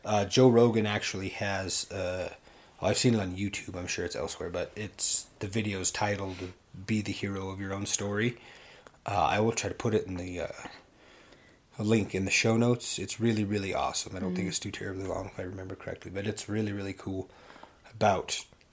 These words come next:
Speaker 1: you know, come in and be the, be the hero of your own story. So it's really cool. Um, change improves your relationships.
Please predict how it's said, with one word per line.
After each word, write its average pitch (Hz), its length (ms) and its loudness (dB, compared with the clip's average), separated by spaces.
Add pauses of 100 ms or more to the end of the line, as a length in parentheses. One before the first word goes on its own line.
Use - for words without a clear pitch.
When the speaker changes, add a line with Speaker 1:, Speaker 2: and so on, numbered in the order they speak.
(240)
Speaker 1:
you 95 80 -10
know, 85 160 -6
come 117 240 4
in 98 260 -2
and 92 140 -8
be 95 200 -4
the, 92 200 -8 (220)
be 131 140 8
the 110 120 4
hero 101 380 0
of 95 120 -8
your 90 140 -4
own 85 140 -8
story. - 460 -8 (200)
So - 100 -14
it's - 140 -14
really 92 180 -8
cool. - 160 -16 (1160)
Um, 92 520 4
change 156 420 8
improves 135 520 6
your 117 100 4
relationships. 139 840 2